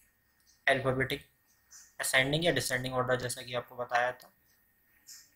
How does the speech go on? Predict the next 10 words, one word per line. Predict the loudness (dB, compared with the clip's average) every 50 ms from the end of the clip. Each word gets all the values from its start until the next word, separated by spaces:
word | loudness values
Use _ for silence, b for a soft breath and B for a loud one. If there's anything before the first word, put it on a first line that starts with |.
| _ _ _ _ _ _ _ _ _ _ _ _ _ _ _ _ _ _ 8 12
और | 12 12 12 12 8 0 -2
यहाँ | -2 4 8 8 12
पर | 12 12 12 12
आप | 12 12 12 12 4 -6 -8 -8
हेडर | -8 -8 -8 4 10 12 12 12 12 12 12 10 0 -8 _ -14
में | -2 4 6 6 6 8
आपने | 8 8 8 8 6 -2 -4 -4
फील्ड | -4 -4 -6 -6 -6 -6 -8 -10
बनाया | -10 -4 -2 0 2 2
है, | 2 0 -4 -4 -8